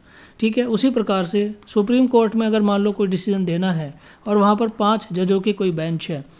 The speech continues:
और अगर ये पाँच जजों की बेंच एक ही डिसीजन देती है तो that is called unanimous decision। ओके, तो नेक्स्ट है हमारा क्या, इनएनिमेट। देखिए एनिमेट मैंने आपको बताया अभी, एनिमेट का मतलब होता है लाइफ, ज़िंदगी भर देना किसी चीज़ के अंदर, और इनएनिमेट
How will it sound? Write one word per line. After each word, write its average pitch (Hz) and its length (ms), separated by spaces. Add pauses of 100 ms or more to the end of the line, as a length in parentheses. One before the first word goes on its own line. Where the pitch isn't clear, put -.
(200)
और 196 60
अगर 220 200
ये 240 100
पाँच 240 300
जजों 220 240
की 220 120
बेंच 175 400 (420)
एक 226 220
ही 262 160
डिसीजन 214 420
देती 170 340
है 151 220 (380)
तो 214 100
that 214 260
is 214 140
called 220 240
unanimous 175 640
decision। 147 420 (720)
ओके, 220 280
तो 269 280
नेक्स्ट 233 320
है 269 60
हमारा 233 260
क्या, 269 280 (160)
इनएनिमेट। 202 680 (160)
देखिए 190 260
एनिमेट 254 440
मैंने 247 200
आपको 240 220
बताया 214 380
अभी, 220 220 (120)
एनिमेट 226 440
का 254 80
मतलब 220 300
होता 175 240
है 214 200
लाइफ, 190 400
ज़िंदगी 185 360
भर 160 220
देना 165 240
किसी 190 260
चीज़ 196 220
के 226 100
अंदर, 254 240
और 233 180
इनएनिमेट 220 720